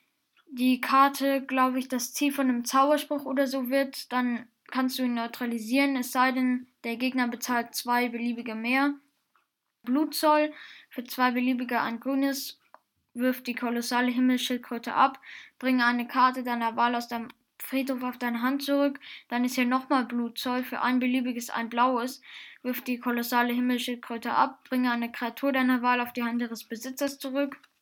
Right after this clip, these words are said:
und die Karte hat sechs fünf, also sieben Mana ist ziemlich hoher Preis. Sechs fünf sind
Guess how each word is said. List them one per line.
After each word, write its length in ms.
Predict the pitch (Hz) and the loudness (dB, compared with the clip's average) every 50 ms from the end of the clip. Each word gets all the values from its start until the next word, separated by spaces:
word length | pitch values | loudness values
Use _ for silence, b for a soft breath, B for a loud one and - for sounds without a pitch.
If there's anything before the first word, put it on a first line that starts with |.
| _ _ _ _ _ - | _ _ _ _ _ -6
und 140 | 247 240 | -4 -4
die 80 | 233 240 | -4 -2
Karte 260 | - 254 247 233 240 | -2 -2 -2 -2 -2
hat 120 | 226 214 220 | -6 -6 -4
sechs 260 | 247 233 240 - - | -4 -4 -4 -6 -8
fünf, 280 | - 285 285 302 302 - B B B B B B B | -4 -2 -2 -2 -4 -6 B B B B B B B
also 220 | B - 247 233 214 | B -6 -6 -4 -4
sieben 360 | 226 247 285 285 302 285 262 | -2 2 2 4 4 4 4
Mana 440 | 254 262 262 277 285 285 262 247 247 | 6 6 6 6 6 4 2 0 -2
ist 220 | 247 247 - - | -4 -6 -8 -6
ziemlich 380 | - 294 285 285 285 269 277 - | -2 0 2 2 2 0 0 -2
hoher 220 | 262 247 226 233 | -2 -2 -2 -4
Preis. 500 | - - - 233 254 269 294 285 - - b b b b b b b b b b b _ | -6 -6 -4 -2 0 0 -2 -4 -6 -16 b b b b b b b b b b b _
Sechs 400 | - - 262 247 247 254 - - | -12 -6 -4 -4 -2 -2 -4 -8
fünf 440 | - - 285 285 285 294 285 285 - | -4 -2 0 2 2 2 0 -2 -4
sind 480 | - 254 254 247 240 240 233 220 - | -6 -4 -2 -2 0 -2 -2 -4 -8